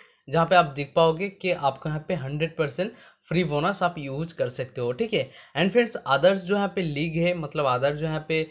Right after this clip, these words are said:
मतलब head to head मैचेस है, जहाँ पे आप टेन परसेंट, ट्वेंटी परसेंट ऐसे करके आप यूज़ कर सकते हो, ठीक है। तो फ्रेंड्स, आपको यहाँ पे simply जो ऊपर यहाँ पे फ्री वाला जो यहाँ पे बोनस जो आप यूज़ कर सकते हो,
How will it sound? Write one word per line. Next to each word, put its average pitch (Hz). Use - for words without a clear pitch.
मतलब 147
head 139
to 156
head 160
मैचेस 135
है, 170
जहाँ 143
पे 151
आप 143
टेन 147
परसेंट, 143
ट्वेंटी 139
परसेंट 135
ऐसे 131
करके 131
आप 135
यूज़ 131
कर 123
सकते 117
हो, 120
ठीक 214
है। 139
तो 156
फ्रेंड्स, 202
आपको -
यहाँ 196
पे 202
simply 175
जो 175
ऊपर 147
यहाँ 165
पे 165
फ्री 156
वाला 156
जो 151
यहाँ 156
पे 156
बोनस 135
जो 143
आप 131
यूज़ 139
कर 170
सकते 147
हो, -